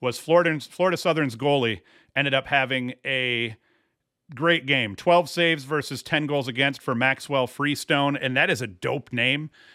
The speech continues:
on top of it, Maxwell Freestone. I'm kind of a big fan of that. And then Frank Delia, who kinda has played tough this year so far, he had a rough outing,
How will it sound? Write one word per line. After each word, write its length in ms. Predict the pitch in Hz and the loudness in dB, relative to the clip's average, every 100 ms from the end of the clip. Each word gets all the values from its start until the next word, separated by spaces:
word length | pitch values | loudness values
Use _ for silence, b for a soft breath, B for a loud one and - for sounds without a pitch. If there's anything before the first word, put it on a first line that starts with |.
| b 120 | b -4
on 140 | 131 | -2
top 260 | - 131 160 | 0 -2 0
of 100 | 151 | -4
it, 140 | - | -4
Maxwell 800 | 123 131 - - 139 135 131 127 b b | 0 -2 -2 -6 -2 0 -2 -6 b b
Freestone. 840 | - 135 147 151 - 151 160 170 139 | -8 -2 0 0 2 2 2 -2 -6
I'm 120 | 127 | -4
kind 180 | 156 143 | -2 -2
of 80 | 127 | -4
a 40 | |
big 200 | 131 113 | -6 -4
fan 260 | 143 143 151 | -2 0 2
of 60 | |
that. 320 | 160 170 170 b b b | 2 2 -2 b b b
And 180 | 135 143 | -4 0
then 160 | 143 139 | 0 0
Frank 300 | 175 165 123 | 0 0 4
Delia, 440 | 165 180 143 131 | 4 4 0 -2
who 220 | 127 139 - | -4 -8 -6
kinda 200 | 208 180 | -2 -2
has 100 | 156 | -2
played 280 | - 185 - | 2 0 2
tough 240 | 175 185 | 0 0
this 180 | 175 - | -6 -4
year 140 | 147 | -4
so 240 | 127 139 127 | -2 -2 0
far, 260 | 139 131 | 4 4
he 140 | 117 147 | 2 0
had 160 | 151 | 2
a 100 | 135 | 0
rough 320 | 120 135 143 - | 0 2 2 0
outing, 420 | 139 135 120 104 | -2 0 -4 -6